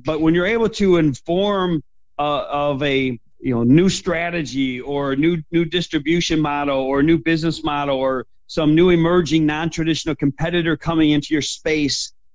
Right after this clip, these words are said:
and you're able to give more insights around that and what it means to the client and their industry and their overall business and how it impacts their,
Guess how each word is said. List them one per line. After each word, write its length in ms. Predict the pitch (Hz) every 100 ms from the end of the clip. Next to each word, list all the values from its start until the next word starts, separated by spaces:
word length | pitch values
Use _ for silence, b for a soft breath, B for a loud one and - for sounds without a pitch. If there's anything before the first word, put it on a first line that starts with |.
| -
and 160 | 135 135
you're 120 | 143
able 200 | 160 156
to 60 |
give 200 | 143 156
more 240 | 156 160 151
insights 520 | 175 - 156 151 -
around 380 | 151 147 170 160
that 180 | 139 131
and 80 |
what 140 | 139 160
it 100 | 147
means 380 | 156 165 - - -
to 300 | 160 151 156
the 140 | 143 135
client 500 | 151 160 160 147 117
and 180 | 135 131
their 120 | 131
industry 480 | 165 160 - 135 123
and 100 | 131
their 140 | 147
overall 360 | 160 151 147 135
business 540 | - 165 156 139 123
and 100 | 127
how 160 | 143 147
it 60 |
impacts 580 | 151 165 156 151 151 -
their, 280 | 143 139